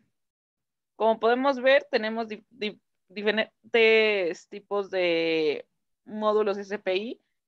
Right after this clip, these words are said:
que van desde el cero hasta el tres para la tiba chiquita, en donde ahí nos van a especificar el puerto que tiene o que va a ser recomendado usar para, para ese tipo de,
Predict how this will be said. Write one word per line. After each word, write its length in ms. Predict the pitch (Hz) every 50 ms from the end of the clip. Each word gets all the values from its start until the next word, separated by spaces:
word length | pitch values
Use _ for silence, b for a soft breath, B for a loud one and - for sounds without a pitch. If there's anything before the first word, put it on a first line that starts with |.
| _ _ -
que 80 | 175
van 180 | 190 196 202 208
desde 220 | 208 208 180 175
el 80 | 170 175
cero 260 | - 208 214 226 226
hasta 300 | 202 175 175 - - 170
el 120 | 170 170
tres 420 | - 196 214 240 453 508 - _ _ _ _ _ _ _ _ _ _ _ _
para 200 | - 190 185 180
la 140 | 175 170 170
tiba 200 | - 190 190 196
chiquita, 480 | 196 - _ - 196 196 _ 254 294 - - _ _ _ _ _
en 120 | 180 185
donde 260 | 185 180 180 180 180 180
ahí 200 | 180 180 190 196
nos 200 | 208 208 208 -
van 160 | 196 196 196
a 60 | 208
especificar 760 | 208 - 190 185 185 180 175 165 165 - - 185 185 190 180 -
el 160 | 180 180 185 -
puerto 360 | _ 185 190 185 - 190 185
que 120 | - 151
tiene 420 | 151 - 196 208 226 240 269 320 494 - _ _ _ _ _ _ _ _ _ _ _ _ _ _ _ _ _ _ _ _ _ _ _ 190
o 140 | 196 190 -
que 80 | 196
va 80 | 190 185
a 60 | 202
ser 120 | - 220
recomendado 560 | 175 202 196 185 170 170 170 170 180 180 190 190
usar 360 | 190 - 208 190 190 196 -
para, 600 | 196 190 180 180 170 160 156 147 143 139 123 117 - _ _ _ _ _ _ _ _ _ _ _ _ _ _ _ _ _
para 100 | 196 185
ese 100 | 190 208
tipo 300 | - 196 185 - 190 196
de, 640 | 190 180 170 165 170 170 170 170 165 160 151 160